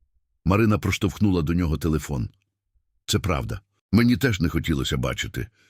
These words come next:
Але ми маємо знати. Обоє!" Данило провів руками по волоссю,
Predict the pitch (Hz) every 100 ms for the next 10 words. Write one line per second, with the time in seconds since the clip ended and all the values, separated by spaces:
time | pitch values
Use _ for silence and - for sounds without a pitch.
0 | _ _ 76 87 90 85 78 82 78 73
1 | 69 67 67 60 67 58 - 62 - -
2 | - 127 107 180 160 101 80 62 - _
3 | _ _ _ _ - 71 107 113 120 107
4 | 104 104 104 87 90 104 98 90 92 82
5 | 85 101 135 - 123 123